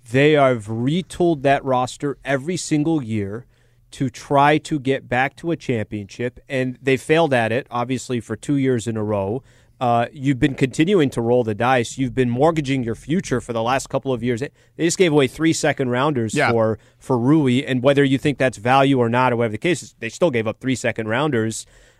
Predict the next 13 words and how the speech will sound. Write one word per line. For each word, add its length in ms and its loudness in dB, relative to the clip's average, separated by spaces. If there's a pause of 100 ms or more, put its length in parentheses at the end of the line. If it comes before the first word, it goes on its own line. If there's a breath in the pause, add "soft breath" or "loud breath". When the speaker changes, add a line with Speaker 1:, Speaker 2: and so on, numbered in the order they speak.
(160 soft breath)
Speaker 1:
I 140 6
think 260 2
it 160 4
is 480 2
exactly 760 2
what 200 2
the 100 2
Lakers 420 2
have 140 0
been 160 0
waiting 300 2
for, 400 -2
is 280 -2